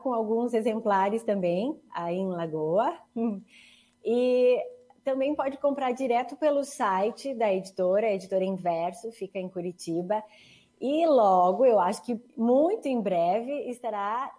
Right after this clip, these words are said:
em alguma livraria aí em Lagoa e em várias livrarias do mundo, porque a editora tem distribuidores em outros países também.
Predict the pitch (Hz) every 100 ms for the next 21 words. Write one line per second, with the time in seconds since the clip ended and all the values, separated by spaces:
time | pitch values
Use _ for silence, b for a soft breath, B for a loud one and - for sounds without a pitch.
0 | - 220 220 214 262 320 320 302 285 220
1 | 220 247 262 254 - 208 202 214 254 262
2 | 220 202 185 185 220 269 269 - _ _
3 | 190 196 175 180 220 254 233 214 202 190
4 | 226 240 247 - _ _ 196 247 285 320
5 | 339 277 247 240 226 220 220 202 208 214
6 | 233 233 254 254 240 240 269 247 247 233
7 | 214 233 214 220 233 233 214 233 240 247
8 | 254 - 240 226 262 247 208 196 - 196
9 | 190 175 147